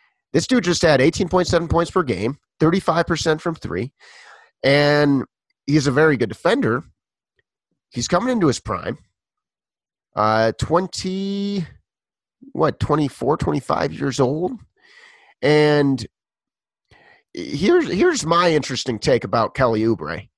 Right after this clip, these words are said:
He's got Draymond Green energy. He's a tough guy.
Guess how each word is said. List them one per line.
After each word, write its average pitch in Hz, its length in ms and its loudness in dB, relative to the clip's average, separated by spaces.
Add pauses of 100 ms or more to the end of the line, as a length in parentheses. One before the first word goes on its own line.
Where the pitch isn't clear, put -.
He's 269 200 -2
got 233 200 2
Draymond 180 500 2
Green 147 300 0
energy. 123 560 -4 (1200)
He's 165 200 -4
a 214 60 4
tough 202 320 -4
guy. - 300 -12